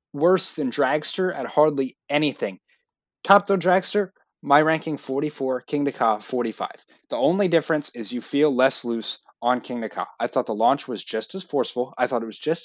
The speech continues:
as smooth in the front. And the top hat, the drop down, awesome. That last hill doesn't do anything,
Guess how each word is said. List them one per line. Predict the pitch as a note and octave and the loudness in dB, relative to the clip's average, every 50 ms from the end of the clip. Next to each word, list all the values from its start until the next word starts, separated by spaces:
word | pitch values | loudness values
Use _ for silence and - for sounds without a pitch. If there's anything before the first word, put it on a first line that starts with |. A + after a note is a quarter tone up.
| - | -10
as | - - | -10 -8
smooth | - F3+ D#3 C3+ A#2 | -4 -2 -2 -2 -2
in | A2+ G#2+ | -4 -8
the | G2 | -10
front. | - - G#2+ G#2 A#2 - _ _ _ _ _ _ _ _ _ _ - | -8 -4 -4 -4 -4 -6 _ _ _ _ _ _ _ _ _ _ -2
And | C3+ C3+ C3 B2+ B2+ B2+ B2 B2 - _ _ _ _ _ _ | 0 2 4 6 4 4 2 0 -4 _ _ _ _ _ _
the | - C3+ | -6 -6
top | - - D3 D#3 E3 - | -2 0 2 2 2 2
hat, | - F#3+ F#3+ F#3 - | 2 0 0 0 0
the | - - | -4 -2
drop | - D#3 D#3 D#3+ E3+ - | 2 4 4 4 4 2
down, | - F3+ F3+ G3 A3+ B3 - _ _ _ _ _ _ - | 0 0 2 2 2 0 -2 _ _ _ _ _ _ 0
awesome. | C#3 D3+ F3+ F#3+ - - D3 C#3+ F3 - - - _ _ _ _ - | 4 4 4 4 4 0 -4 -4 -4 -8 -14 -20 _ _ _ _ 4
That | - D#3+ D3+ D#3 | 4 6 6 6
last | E3 F#3+ G#3 - - - | 6 4 4 2 0 0
hill | - G#3+ G3+ | 2 2 2
doesn't | E3+ C#3 D#3+ F3 E3+ F#3+ D#3+ B2 | 2 2 2 2 2 0 -2 -2
do | A2 C3+ D3+ F3 F3+ | 0 2 2 2 2
anything, | C#3 B2 A2 - A2 B2+ C#3+ | 0 -2 -4 -4 -4 -4 -4